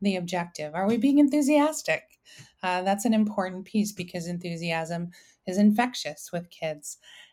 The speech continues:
And so sometimes those things are brought to the front. You can't really hide from a recording,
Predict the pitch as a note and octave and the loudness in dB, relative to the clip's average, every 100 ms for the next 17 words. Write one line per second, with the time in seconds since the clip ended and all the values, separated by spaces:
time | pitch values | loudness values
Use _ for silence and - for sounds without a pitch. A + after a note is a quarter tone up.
0 | - G#3 G3 G3 G3 - G#3 G3+ G3 F#3 | -2 2 2 0 -4 -2 2 2 2 0
1 | B3+ C4 C4 B3 A3+ G#3+ G#3+ _ _ _ | 4 4 4 0 2 0 -4 _ _ _
2 | - G#3 G#3+ B3+ B3+ - G#3+ G#3 G3+ - | 0 4 6 6 4 2 4 6 4 0
3 | G#3 F3+ F3 - A3 G#3 G#3 - - G#3 | 0 0 -4 0 2 2 0 -6 -4 0
4 | G3 F#3+ F#3 F3 - - - G3+ D3+ E3 | 0 -2 -6 -8 -12 -10 -2 -2 -2 -6
5 | G#3 C#4+ B3+ A#3 G3+ - G3+ F3 E3 D#3+ | -4 0 0 2 0 -2 -2 -2 -2 -6
6 | - E3 D#3 D#3 - C#3+ C3 C#3 | -10 -8 -8 -10 -10 -12 -10 -12